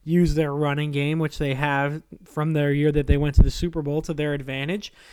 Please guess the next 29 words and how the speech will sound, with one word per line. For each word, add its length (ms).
And, 440
and 240
the 60
Packers 560
didn't 280
deserve 380
to 80
win, 280
and 120
they 100
played 280
right 180
into 220
their 160
hands. 400
They 160
absolutely 480
deserved 360
to 60
lose 280
this 180
game, 300
and 80
I'm, 200
I'm 160
kinda 280
glad 240
they 100
did. 280